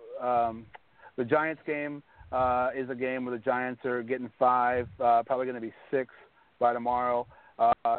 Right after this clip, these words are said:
if you like the Giants, six points is a, you know, is a, is a pretty big leap. Uh, and, and honestly, the, uh, if you got on early in the week,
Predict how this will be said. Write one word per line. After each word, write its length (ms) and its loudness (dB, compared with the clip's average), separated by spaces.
if 140 -8
you 100 -8
like 220 -2
the 60 -10
Giants, 520 -4
six 220 -6
points 340 -2
is 340 -4
a, 300 2
you 160 -4
know, 200 -2
is 160 -2
a, 240 -2
is 80 -4
a 60 -4
pretty 200 -4
big 180 -2
leap. 240 2
Uh, 260 4
and, 220 -4
and 120 -14
honestly, 480 -4
the, 260 -2
uh, 220 4
if 220 0
you 80 0
got 120 4
on 200 -8
early 220 -2
in 80 -8
the 80 -6
week, 280 -8